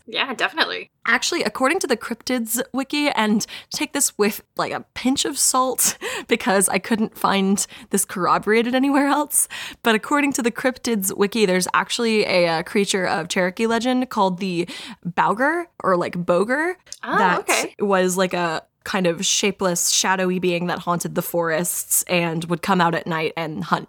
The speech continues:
Speaker 2: children. So that is supposedly a thing. It supposedly made a sound that could only be heard when you were really close.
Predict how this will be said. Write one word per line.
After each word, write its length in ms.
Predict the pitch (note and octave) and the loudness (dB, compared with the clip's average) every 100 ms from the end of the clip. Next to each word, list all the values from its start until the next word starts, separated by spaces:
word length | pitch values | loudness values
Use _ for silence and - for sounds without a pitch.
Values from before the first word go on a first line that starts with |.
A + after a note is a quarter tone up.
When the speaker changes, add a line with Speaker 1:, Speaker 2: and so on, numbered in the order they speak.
| - | -6
Speaker 2:
children. 540 | - D3 - - G3+ _ _ _ - | -4 -2 -4 -4 -6 _ _ _ -4
So 380 | G#3+ F3 D#3+ D#3+ | 0 0 -2 -6
that 280 | F3+ E3+ E3 F3+ | 0 2 2 2
is 240 | F3 E3+ | 0 0
supposedly 760 | - G3 - G#3+ G#3 G#3 A#3 | 0 -2 -2 0 2 0 -2
a 40 | B3+ | -2
thing. 240 | C#4+ C4+ | 0 0
It 160 | - G#3 | 0 -2
supposedly 640 | A3+ A#3 A#3 A3+ A3 G#3+ - - G#3 | 0 0 0 0 2 0 -2 -8 0
made 180 | G3 | 2
a 40 | G3 | 2
sound 480 | - F#3 F3+ F3+ F3+ | 2 4 4 2 0
that 120 | - | -4
could 100 | - | 0
only 260 | F#3+ G3 | 2 2
be 100 | G3+ | 2
heard 320 | F#3+ F3+ F#3 F3+ | 0 0 0 0
when 100 | E3+ | -2
you 60 | |
were 120 | E3 | -4
really 280 | E3 F3 E3+ | -4 -4 -4
close. 600 | - - F3 F#3+ - - | -6 -4 0 0 2 -2